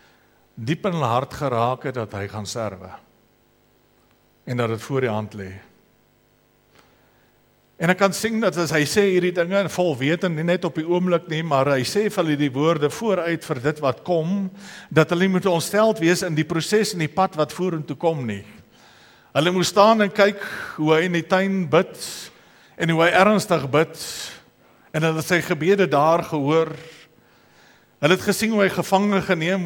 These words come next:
geword het. Hulle het uitmekaar gejaag. Hulle het gesien hoe hy voor die, die Joodse Raad en voor die, die, die owerhede gebring is. Hoe hy weggelei het en die Via Dolorosa gestap het met die kruis op hom,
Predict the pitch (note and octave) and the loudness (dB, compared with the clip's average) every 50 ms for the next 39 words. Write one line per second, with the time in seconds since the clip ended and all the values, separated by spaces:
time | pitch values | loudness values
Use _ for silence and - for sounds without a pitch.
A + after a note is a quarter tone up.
0 | C#3+ - D#3+ D3+ D3 C#3+ D3+ D3+ D3 E3+ E3 D#3 - - - - - - - - | -6 -8 -2 0 2 2 2 2 0 -4 -6 -6 -8 -12 -14 -16 -16 -18 -20 -20
1 | - - _ _ _ D3+ D#3+ F3 F#3 F3+ D#3 F3 F3+ - - G3 G3 G3+ G3+ G3 | -20 -20 _ _ _ 0 2 2 2 0 -2 -2 -4 -2 0 2 4 4 4 2
2 | - F3+ F3 D#3 C#3+ D3 D#3 D#3+ E3 D#3 - E3 D#3+ E3 E3+ E3 - - - - | 0 -2 -2 0 2 4 4 4 4 2 0 0 0 0 0 0 -2 -4 -4 -4
3 | - G#3 A3+ G3+ F#3+ F3 E3 E3 D#3 - F3 F3+ F3+ F3 E3+ D3+ D3 D3+ D#3 D3+ | -4 -4 -2 0 0 2 2 0 0 -2 -2 -2 -2 -2 -4 -6 -6 -4 -4 -4
4 | C#3+ D3+ - - - - - - - D3+ D3 D3+ D3 E3+ F#3 F#3 - F#3 D#3 C#3+ | -4 -4 -8 -16 -20 -20 -20 -8 -2 2 2 4 4 4 4 2 2 2 4 4
5 | D3+ D#3 E3 E3+ E3 F3+ E3 D3+ - - F3 F3 F3 D#3+ D3 C3+ C#3+ C#3+ C3+ C3 | 4 4 4 4 2 0 -2 -2 -4 -2 -2 0 0 -2 -2 -4 -4 -4 -4 -4
6 | B2+ - - - - - - - _ _ - C3+ C#3 D3 C#3+ C3+ A#2 C#3 C#3 C3+ | -6 -10 -18 -20 -20 -20 -20 -20 _ _ -6 -2 0 0 0 0 0 0 0 0
7 | B2+ A2 - - - - - - - F#3 G3 F#3+ F#3+ E3+ E3+ E3 D#3+ D#3 D3+ - | 0 -2 -6 -12 -18 -20 -16 -4 0 2 2 2 2 2 2 2 2 0 -2 -2
8 | - D3+ C3 C#3+ D3+ E3+ F3 D3+ C#3 C#3+ C#3 - - - - - - - - _ | -2 -2 0 0 0 0 0 0 0 0 0 -4 -8 -12 -14 -14 -16 -18 -20 _
9 | _ _ _ _ _ _ _ _ _ _ _ _ _ _ _ _ _ _ _ _ | _ _ _ _ _ _ _ _ _ _ _ _ _ _ _ _ _ _ _ _
10 | _ _ _ - C#3+ F3+ F#3 F3+ F#3 A3+ G#3+ - G#3 F#3 F#3 F3 F#3 F#3+ F#3 F#3+ | _ _ _ 2 2 4 6 6 6 6 6 4 4 4 6 6 6 4 2 0
11 | E3+ E3 D#3+ C3 D#3 F3 F3+ F3+ F3 D#3 E3+ D#3+ D#3 C#3+ C#3 D3 D#3+ F3+ E3+ - | 0 0 0 0 2 4 4 4 4 2 2 2 4 4 2 2 2 0 0 0
12 | F3 D#3 - E3 C#3 - - F#3 F3+ E3+ - F3 D3+ - C#3 C3+ C#3+ C#3 C3+ - | -2 -2 -2 -4 -6 -2 0 -2 -2 0 -2 -6 -8 -8 -8 -8 -6 -6 -6 -4
13 | - F3 F3 F3 F3 E3+ - - - F3 - F3 E3 D#3+ D#3 D#3 D#3+ | -2 -2 0 0 0 0 -2 -4 -6 -6 -4 -4 -4 -4 -2 -4 -6